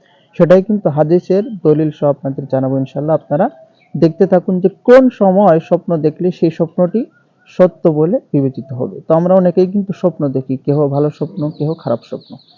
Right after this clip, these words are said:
তো চলুন আমরা শুরু করছি। হযরত আবু হুরায়রা রাদিয়াল্লাহু তাআলা আনহু থেকে এও বর্ণিত আছে যে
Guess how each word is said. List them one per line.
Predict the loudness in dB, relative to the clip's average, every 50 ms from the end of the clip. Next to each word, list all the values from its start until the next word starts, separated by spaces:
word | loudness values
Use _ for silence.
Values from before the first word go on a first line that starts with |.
| _ _ _ _ _ 4
তো | 6 6 6 6
চলুন | 4 2 2 2 2 2
আমরা | 0 -2 -2 -4
শুরু | -4 -4 -4 -4
করছি। | -4 -6 -8 -8 -12 -20 _ _ _ _ _ _ _ 2 4
হযরত | 6 6 6 8 6 6 6 2 -2 2
আবু | 2 4 6 6 6 6
হুরায়রা | 6 4 4 6 6 6 6 6 6
রাদিয়াল্লাহু | 6 4 4 4 2 2 2 4 2 2 2 0 0
তাআলা | 2 2 4 4 2
আনহু | 0 -2 -2 -4
থেকে | -4 -4 -4 -2 0 -2 -2 -2 -4 _ _ _ _ _ _ _ _ 2
এও | 6 6 6 8
বর্ণিত | 8 6 4 4 4 2 4 4
আছে | 4 4 2 0 -2
যে | 0 0 -2 -4